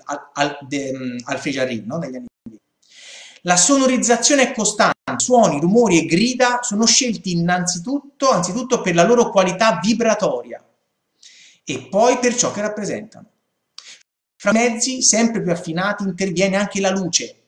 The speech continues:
luce che non ha soltanto lo scopo di colorare o di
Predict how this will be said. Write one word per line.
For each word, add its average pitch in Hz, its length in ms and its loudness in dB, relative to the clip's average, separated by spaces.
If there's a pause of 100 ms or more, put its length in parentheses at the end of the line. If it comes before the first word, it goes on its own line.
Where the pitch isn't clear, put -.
(720)
luce 240 540 2 (260)
che 190 120 0
non 226 120 2
ha 262 80 2
soltanto 185 500 -2
lo 156 80 -4
scopo 165 320 -4
di 139 100 -14
colorare 143 680 -2
o 131 80 -6
di 127 220 -8